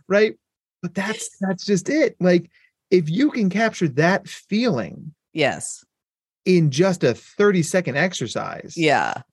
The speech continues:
Speaker 2: imaginable.
Speaker 1: imagine how that feels for an entire school year,
Speaker 2: Yes.
Speaker 1: right?
Speaker 2: Yes. Oh,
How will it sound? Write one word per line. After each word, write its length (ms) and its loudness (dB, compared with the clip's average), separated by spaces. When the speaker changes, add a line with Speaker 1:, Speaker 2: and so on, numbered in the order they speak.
Speaker 2:
imaginable. 520 0
Speaker 1:
imagine 120 -2
how 100 0
that 180 2
feels 240 2
for 120 2
an 60 4
entire 840 2
school 500 0
year, 80 4
Speaker 2:
Yes. 580 -2
Speaker 1:
right? 260 0
Speaker 2:
Yes. 380 2
Oh, 320 4